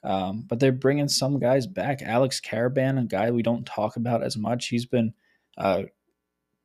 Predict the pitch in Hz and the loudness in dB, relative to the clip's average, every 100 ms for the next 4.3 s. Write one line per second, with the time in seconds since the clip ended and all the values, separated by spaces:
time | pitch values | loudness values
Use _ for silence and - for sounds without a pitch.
0 | - - 143 247 131 120 180 - - 120 | -10 2 2 4 2 4 2 0 0 -2
1 | 135 220 247 110 - 156 233 160 - 123 | 2 2 2 0 2 2 2 0 -6 -8
2 | - - - - 131 123 120 - 127 123 | -12 -20 -18 -2 4 6 4 2 -6 -4
3 | 131 135 127 127 120 120 _ - 131 135 | -6 -2 0 0 -2 -6 _ -4 -2 -2
4 | 127 117 | -2 -4